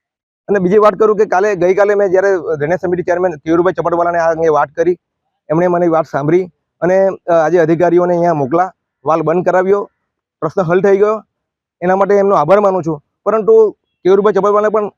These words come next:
એક વિનંતી કરું છું કે આ અંગે, આ ગંભીર સમસ્યા અંગે, અ, કોર્પોરે-, અ, ડ્રેનેજ કર્મચારીઓને અને અધિકારીઓને સૂચના આપવામાં આવે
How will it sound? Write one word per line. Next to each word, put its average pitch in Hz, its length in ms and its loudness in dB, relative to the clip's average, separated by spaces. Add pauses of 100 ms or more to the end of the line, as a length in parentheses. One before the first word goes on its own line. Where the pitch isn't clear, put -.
એક 185 100 -2
વિનંતી 196 340 0
કરું 190 180 2
છું 175 120 -2
કે 185 100 0
આ 175 180 -2
અંગે, 202 260 -2 (460)
આ 180 60 -2
ગંભીર 180 300 0
સમસ્યા 208 340 0
અંગે, 202 300 0 (560)
અ, 160 120 0
કોર્પોરે-, 185 380 -4
અ, 175 420 2 (440)
ડ્રેનેજ 170 320 -2
કર્મચારીઓને 190 680 0 (360)
અને 196 220 0
અધિકારીઓને 196 720 2
સૂચના 175 400 -4
આપવામાં 185 320 -2
આવે 208 160 0